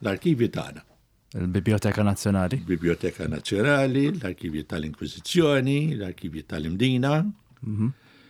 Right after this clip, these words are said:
Speaker 1: barra minn Malta. Numru ta' postijiet.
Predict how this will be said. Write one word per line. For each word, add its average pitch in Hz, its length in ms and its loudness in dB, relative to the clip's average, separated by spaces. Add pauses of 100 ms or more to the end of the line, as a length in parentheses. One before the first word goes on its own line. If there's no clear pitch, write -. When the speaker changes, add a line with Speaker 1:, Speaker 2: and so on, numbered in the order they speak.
(300)
Speaker 1:
barra 92 220 2
minn 82 140 -2
Malta. 143 500 2 (680)
Numru 82 240 -6
ta' 78 400 -8
postijiet. 107 500 -6